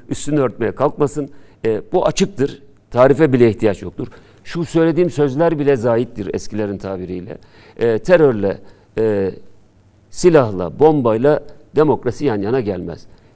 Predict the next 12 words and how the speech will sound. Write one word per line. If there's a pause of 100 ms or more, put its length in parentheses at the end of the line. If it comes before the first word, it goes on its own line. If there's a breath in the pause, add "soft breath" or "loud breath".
(100)
Gelir
diyen
yalan
söylüyor. (220)
Gelir
diyen, (440 loud breath)
e, (240)
demokrasiye
en
büyük
ihaneti
yapıyor.